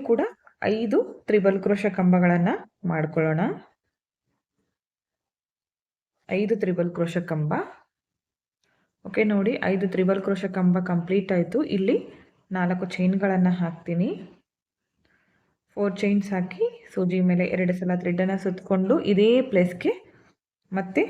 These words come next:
ತ್ರಿಬಲ್ ಕ್ರೋಶೆ ಕಂಬ. ಇಲ್ಲೂ ಕೂಡ ಐದು ತ್ರಿಬಲ್ ಕ್ರೋಶೆ ಕಂಬಗಳನ್ನ ಮಾಡ್ಕೋಬೇಕು.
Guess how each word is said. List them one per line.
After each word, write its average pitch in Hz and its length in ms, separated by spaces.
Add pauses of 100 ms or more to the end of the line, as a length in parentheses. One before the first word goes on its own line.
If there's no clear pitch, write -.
(380)
ತ್ರಿಬಲ್ 185 340
ಕ್ರೋಶೆ 180 300
ಕಂಬ. 208 240 (3750)
ಇಲ್ಲೂ 233 260
ಕೂಡ 202 240 (760)
ಐದು 233 320
ತ್ರಿಬಲ್ 196 400
ಕ್ರೋಶೆ 190 280
ಕಂಬಗಳನ್ನ 180 640 (360)
ಮಾಡ್ಕೋಬೇಕು. 160 720